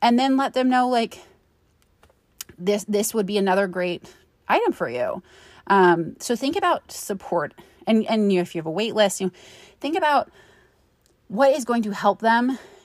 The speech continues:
get the result that they want. Like, what's going to be the best place of service, um, in your business? And instead of it feeling like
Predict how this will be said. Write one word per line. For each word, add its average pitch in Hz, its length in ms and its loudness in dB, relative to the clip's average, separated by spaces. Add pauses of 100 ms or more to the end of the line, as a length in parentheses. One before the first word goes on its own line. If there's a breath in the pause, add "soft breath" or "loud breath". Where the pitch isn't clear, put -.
(140)
get 202 220 -2
the 196 100 -2
result 180 360 -2
that 170 100 -4
they 165 100 -2
want. 156 220 -4
Like, 143 200 -8 (340 loud breath)
what's 214 300 0
going 226 260 -2
to 208 120 -6
be 190 220 -4
the 190 100 -4
best - 420 -2
place 185 280 -4
of 165 100 -6
service, 165 560 -2 (380 loud breath)
um, 175 420 2 (140)
in 196 100 0
your 175 120 2
business? 175 360 -2
And 185 100 0
instead 185 320 0
of 240 100 0
it 185 200 0
feeling 214 480 0
like 170 300 0